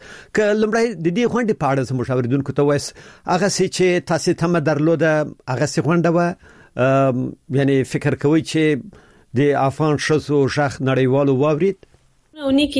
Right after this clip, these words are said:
Speaker 2: هیلې تاسو ته، قدرمن، اه، خویندو ته چې نن په دې خپرونه کې زموږ سره دي او، اه، اه، نور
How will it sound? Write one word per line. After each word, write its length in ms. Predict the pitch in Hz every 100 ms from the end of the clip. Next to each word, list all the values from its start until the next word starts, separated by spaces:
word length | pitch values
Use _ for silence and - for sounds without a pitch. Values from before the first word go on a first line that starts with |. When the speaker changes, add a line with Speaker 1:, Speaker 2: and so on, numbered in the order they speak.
| 247
Speaker 2:
هیلې 200 | 269 269
تاسو 300 | 277 269 254
ته، 180 | 240 220
قدرمن، 680 | - 208 214 226 233 226
اه، 280 | 214 208 202
خویندو 500 | - 262 262 247 226
ته 160 | 220 214
چې 480 | - 208 202 -
نن 220 | 214 214 208
په 120 | 214
دې 120 | 208
خپرونه 480 | 208 214 214 233 240
کې 120 | 233
زموږ 200 | 214 214
سره 320 | - 226 214
دي 320 | 202 208 202
او، 280 | 196 196 196
اه، 60 | -
اه، 680 | 208 202 196 196 - 196 202
نور 280 | 208 202